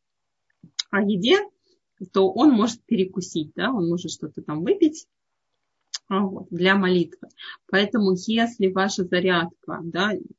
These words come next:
будет вам создавать вот это настроение, силы давать, а, спросите Рава, возможно, это будет как бы, да, ваша необходимость перед молитвой,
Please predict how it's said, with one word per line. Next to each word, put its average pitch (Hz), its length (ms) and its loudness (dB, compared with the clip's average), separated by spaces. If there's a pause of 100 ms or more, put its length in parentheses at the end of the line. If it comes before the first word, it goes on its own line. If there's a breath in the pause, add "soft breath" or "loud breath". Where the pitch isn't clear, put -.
(120)
будет 190 380 -2
вам 175 420 2
создавать 170 680 -4
вот - 160 -14
это 160 220 -8
настроение, 160 920 -4
силы 165 480 -2
давать, 147 540 -10 (540)
а, 165 240 -6
спросите 220 520 -4
Рава, 214 300 2
возможно, 220 440 -2
это 214 180 -4
будет 196 280 -6
как 175 200 -6
бы, 170 400 -2 (1600)
да, 208 360 0 (180)
ваша 190 600 2
необходимость 233 800 6
перед 269 220 4
молитвой, 226 600 2